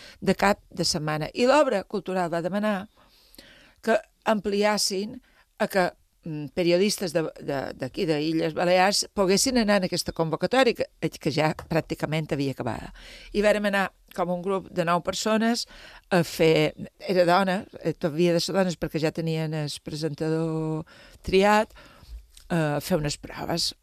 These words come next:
eh, allà a T V tres. Jo hi vaig anar amb una companya, no di-, no diré no, perquè ara no hem de destapar l'activitat. No, jo hi vaig anar en cap de setmana amb una companya perquè fèiem feina entre setmana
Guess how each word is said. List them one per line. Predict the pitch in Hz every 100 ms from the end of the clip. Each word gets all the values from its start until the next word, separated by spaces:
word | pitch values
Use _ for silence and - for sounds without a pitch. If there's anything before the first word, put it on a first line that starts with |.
| -
eh, | 127 - - - - _ _ _ _ _ - - -
allà | 156 139
a | -
T | - 135
V | 131
tres. | - 76 - - - - - _ _ _
Jo | 165
hi | 139
vaig | 147 160
anar | 127
amb | 135 135
una | 127 120
companya, | 160 127 175 160 151
no | 160
di-, | 156 -
no | 175 175
diré | 175 175
no, | 190 233 214
perquè | - - 151 143
ara | 147 165 190
no |
hem | 170
de | 170
destapar | 170 - 175 190 180 170
l'activitat. | - - 175 196 220 220 - - -
No, | 202 220 -
jo | 196
hi | 233
vaig | 220 226
anar | 233 226 - 180
en | 175
cap | 208
de | 208
setmana | - 208 226 214 156 -
amb | - 151 180
una | 185
companya | 196 180 220 190
perquè | - 139
fèiem | - 180 165
feina | - 214 214 170
entre | 160 160
setmana | - 175 233 247 247